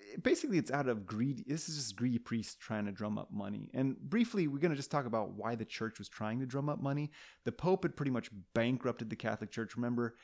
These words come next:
this is Pope Leo the tenth. He's building up Saint Peter's Basilica. This is the time of the world-famous art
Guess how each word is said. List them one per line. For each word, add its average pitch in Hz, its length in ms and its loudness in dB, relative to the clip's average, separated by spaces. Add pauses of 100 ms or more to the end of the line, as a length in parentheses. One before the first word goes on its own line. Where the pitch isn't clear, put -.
(240)
this 110 120 -6
is 110 120 -2
Pope - 260 -4
Leo 113 160 4
the 107 120 -2
tenth. 131 400 0
He's 110 260 -6
building 113 560 0
up 113 180 0
Saint - 360 -2
Peter's 110 300 -4
Basilica. 123 680 0
This 127 140 -4
is 131 80 -6
the 120 80 -2
time 113 320 -2
of 107 60 -2
the 104 60 -2
world-famous 110 680 0
art 110 320 -2